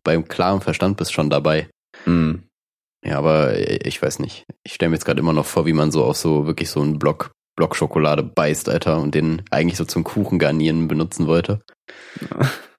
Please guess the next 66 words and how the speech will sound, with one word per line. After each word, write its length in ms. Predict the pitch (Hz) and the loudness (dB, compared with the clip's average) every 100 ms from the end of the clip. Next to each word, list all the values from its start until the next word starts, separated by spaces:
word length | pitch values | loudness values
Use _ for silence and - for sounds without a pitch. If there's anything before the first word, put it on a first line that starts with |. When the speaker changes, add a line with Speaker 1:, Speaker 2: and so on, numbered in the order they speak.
| _ - | _ -6
Speaker 1:
Junge, 240 | 78 69 | -4 -2
Junge, 160 | 73 78 | -2 0
dann 100 | 82 | 0
auf 80 | 85 | 0
einmal 220 | 95 101 | 0 0
ist 80 | 104 | 2
er 80 | 92 | 2
so 60 | |
einfach 260 | 87 95 101 | 2 0 -2
so, 140 | 95 | -2
du 100 | 98 | 2
willst 180 | 104 110 | 2 2
ihn 80 | 95 | 2
so, 140 | 95 | 2
nimmst 240 | 98 107 107 | 2 2 2
ihn 60 | |
so 100 | 92 | 2
aus 140 | 92 - | 2 2
dem, 220 | 87 80 | -2 0
aus 120 | - | -4
dem 80 | 92 | -4
Schrank 340 | - 98 113 | -2 0 2
raus, 180 | 117 110 | 2 2
weil 80 | 92 | 2
du 60 | 90 | 2
grad 120 | 87 | 0
so 80 | 95 | -2
einen 60 | |
Kuchen 260 | - 131 117 | -2 -2 2
machen 200 | 110 110 | 2 2
willst, 120 | 107 | 0
auf 60 | 82 | -2
einmal 140 | 95 | -2
ist 100 | 113 | -2
da 40 | 104 | 0
so 60 | |
eine 140 | 98 87 | 0 0
Bissstelle, 480 | 120 - - - 554 247 | 0 0 0 0 2 0
<laughs> 120 | 120 | 2
die 260 | - - | 4 4
auf 100 | 247 254 | 4 2
einmal 220 | - 143 | 4 2
vorher 280 | - 123 127 | 4 2 2
einfach 300 | 113 135 123 | 0 -2 -2
sowas. 600 | 131 123 120 113 - - - - - 104 - | 0 -2 -2 -6 -6 -8 -8 -10 -8 -8 -4
Das 100 | 160 | -4
ist 80 | - | -2
sehr 160 | - - | -6 -4
cool. 160 | 113 - 214 294 285 226 - - - - | -4 -2 0 0 0 -4 -12 -18 -20 -4
Speaker 2:
Aber 160 | 85 78 | -2 2
wenn 80 | 104 | 2
wir 60 | |
jetzt 120 | 104 - | 2 0
schon 140 | 98 | -2
so 80 | 85 | 0
bei 100 | 85 | 0
ekelhaften 520 | 117 123 107 101 - - | 0 0 0 -2 -4 -4
Essenssituationen 840 | - 110 92 98 98 87 - 98 95 | -2 0 -2 0 0 0 -2 -6 -2
sind, 260 | 208 - - - - - _ - | -4 -4 -10 -20 -20 -20 _ -10
Speaker 1:
Hm. 180 | 87 80 | -6 -2
Speaker 2:
hattest 200 | - - | -2 -2
du 80 | 104 | -4
schon 160 | - | 0
mal, 140 | 107 98 | 2 2
dass 200 | 95 - | 0 -2
du 160 | 95 | -8